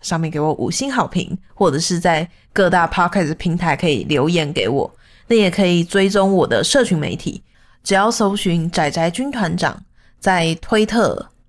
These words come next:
Instagram、扑浪，还有 Facebook 上面都可以找到相关的讯息。那如果想要试试看直播的话，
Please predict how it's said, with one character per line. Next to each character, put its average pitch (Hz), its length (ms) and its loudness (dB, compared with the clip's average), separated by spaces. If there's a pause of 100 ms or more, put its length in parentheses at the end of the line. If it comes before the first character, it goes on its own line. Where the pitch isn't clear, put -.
(480)
Instagram、 185 800 -2 (160)
扑 247 220 2
浪， 208 380 0 (340)
还 165 120 -2
有 160 80 2
Facebook 226 520 2
上 175 200 2
面 165 300 -2 (220)
都 170 100 -2
可 185 120 -4
以 165 100 0
找 147 200 -6
到 165 240 0
相 175 220 -2
关 175 160 0
的 175 80 0
讯 180 220 0
息。 - 380 -8 (460)
那 202 100 2
如 208 200 4
果 240 180 6
想 160 180 0
要 165 100 0
试 208 180 -2
试 202 100 0
看 190 240 0
直 156 280 -2
播 233 260 4
的 185 120 0
话， 165 280 -2